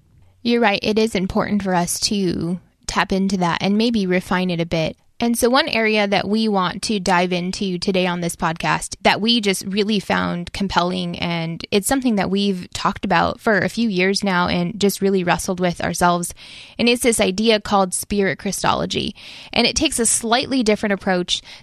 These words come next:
than perhaps this common understanding of Jesus's incarnation that most of us were raised on. And our common depiction of Jesus's humanity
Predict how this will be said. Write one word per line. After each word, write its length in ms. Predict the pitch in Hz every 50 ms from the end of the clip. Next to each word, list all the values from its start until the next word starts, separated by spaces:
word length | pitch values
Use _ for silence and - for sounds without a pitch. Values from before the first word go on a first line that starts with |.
| _ - -
than 280 | 190 190 190 190 190
perhaps 440 | - 208 202 - - 190 196 - -
this 220 | - 214 196 -
common 380 | - - - 208 202 202 202 185
understanding 800 | - 185 185 190 185 - - - 185 180 180 185 180 175 175 - -
of 280 | - 185 180 180 175
Jesus's 720 | 175 - 190 190 180 185 185 180 - 185 180 170 170 175 190 -
incarnation 800 | - 214 208 - 196 190 180 175 180 180 - - 190 180 185 -
that 180 | 180 - - 208
most 480 | 208 208 208 202 208 214 208 - -
of 80 | 208 185
us 320 | 180 175 175 - - - - -
were 460 | 180 180 185 185 180 170 170 170 170 - - - - - - _ -
raised 480 | 196 196 208 202 214 220 214 196 185 -
on. 340 | - - 50 - - 208 - _ - - - - - -
And 380 | - - 220 220 214 208 214 - - -
our 200 | 226 262 285 269
common 640 | - - - - 214 196 220 247 277 285 262 254
depiction 680 | 220 214 196 - - 202 - - - - 190 185 185 185 - -
of 460 | - 202 190 185 185 180 180 175 180 - -
Jesus's 720 | 190 196 226 233 226 214 208 196 - 202 190 180 180 175 -
humanity 680 | - - 202 196 254 349 370 269 190 170 170 170 175